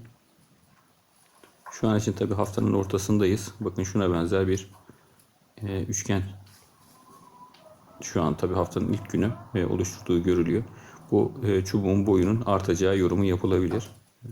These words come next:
Haftalık göstergelerde ise bir aşağı doğru eğilim, e, söz konusu. Her ne kadar pozitif tarafta olsa da aşağı doğru bir eğilimin olduğu görülüyor. Şimdi genelde haftalıklarda aşağı doğru eğilimler, e, e,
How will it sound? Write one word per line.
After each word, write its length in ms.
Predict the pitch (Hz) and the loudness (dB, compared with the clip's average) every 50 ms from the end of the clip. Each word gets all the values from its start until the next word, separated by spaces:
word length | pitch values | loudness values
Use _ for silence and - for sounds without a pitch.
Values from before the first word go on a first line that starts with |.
| 104 | -6
Haftalık 400 | 101 101 101 - 104 104 107 104 | -6 -6 -4 -2 -2 0 0 0
göstergelerde 720 | - 90 87 - - 90 92 92 87 90 90 90 95 110 - | -2 -4 -4 -2 -2 -2 0 0 0 0 0 -2 0 -2 -4
ise 320 | - - - 110 113 110 | -4 -2 -4 -2 -2 0
bir 300 | 101 98 98 101 - - - - - - - - _ - | -2 -2 -2 -4 -12 -18 -20 -20 -20 -20 -20 -18 _ -6
aşağı 340 | 95 95 - - - 113 101 | -6 -4 -4 -2 0 0 2
doğru 200 | 95 82 87 87 | 2 2 2 2
eğilim, 460 | 73 98 101 92 90 92 85 90 - - _ _ - 95 92 - - - | 2 2 2 2 2 2 0 -2 -6 -16 _ _ -10 -10 -10 -10 -12 -6
e, 120 | - - 110 | -6 -6 -4
söz 260 | - - 87 87 - | -2 -2 -2 -2 0
konusu. 280 | - 82 85 - - 104 | -2 -2 -2 0 -2 0
Her 100 | 101 101 | 0 0
ne 100 | 98 101 | 0 2
kadar 240 | 104 95 92 90 | 2 2 2 2
pozitif 340 | - 104 98 101 98 90 - | 0 -2 -2 -2 -2 -6 -4
tarafta 480 | - 98 90 90 92 - - 95 92 95 - | -2 -2 -2 -2 -4 -2 -4 -4 -4 -4 -4
olsa 360 | 107 101 92 95 - - 101 | -2 -2 -2 -2 -2 -4 -2
da 200 | 98 101 107 98 - - - - - - - - - - - | -2 -2 -4 -6 -12 -18 -20 -20 -20 -20 -20 -20 -14 -6 -4
aşağı 340 | 104 98 - - 107 101 | -4 -2 0 2 2 4
doğru 220 | 101 90 92 90 92 | 4 4 2 4 2
bir 120 | 95 85 | 0 0
eğilimin 380 | - 107 98 92 87 95 85 82 | 0 0 0 2 2 2 0 2
olduğu 340 | 87 90 87 85 98 107 107 | 2 2 2 2 2 2 2
görülüyor. 440 | 107 104 98 101 101 98 90 92 - - - _ _ _ _ _ _ _ _ _ _ _ _ _ _ _ _ _ _ _ _ _ _ _ - - - - - | 2 2 2 2 2 0 0 0 -2 -6 -20 _ _ _ _ _ _ _ _ _ _ _ _ _ _ _ _ _ _ _ _ _ _ _ -18 -18 -18 -16 -14
Şimdi 240 | - - - 104 95 | -6 -2 0 2 2
genelde 340 | 104 104 101 98 95 95 | 2 2 2 2 2 2
haftalıklarda 760 | 95 95 92 - - 101 95 92 104 101 95 95 104 107 - | 0 0 0 0 0 -2 -2 0 0 0 0 2 0 0 0
aşağı 320 | - 95 - - - 98 98 | -2 -4 -2 0 0 2 2
doğru 180 | 95 92 101 | 2 2 2
eğilimler, 540 | - 98 92 95 98 90 90 98 107 110 - - - - - - - - - _ _ _ _ _ _ _ _ 139 | 2 0 0 0 0 0 2 2 0 0 -4 -8 -18 -20 -20 -20 -20 -20 -20 _ _ _ _ _ _ _ _ -10
e, 60 | 123 101 92 85 - - - _ _ _ - | -8 -8 -8 -8 -10 -12 -20 _ _ _ -4
e, 120 | - 101 | -4 -4